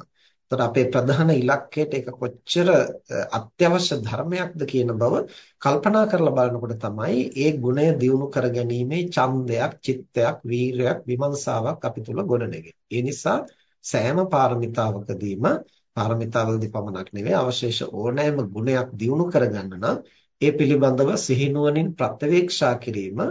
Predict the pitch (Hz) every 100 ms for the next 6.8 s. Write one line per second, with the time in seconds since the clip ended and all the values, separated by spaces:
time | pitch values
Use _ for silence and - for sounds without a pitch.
0 | - - 120 131 139 113 113 104 107 165
1 | 107 95 85 95 - 123 92 - _ _
2 | _ _ _ _ _ _ _ - 160 175
3 | 185 175 151 - 131 147 175 175 165 117
4 | 120 143 143 139 120 131 120 110 101 101
5 | - - 120 123 123 127 120 - 113 123
6 | 120 117 104 107 123 123 110 101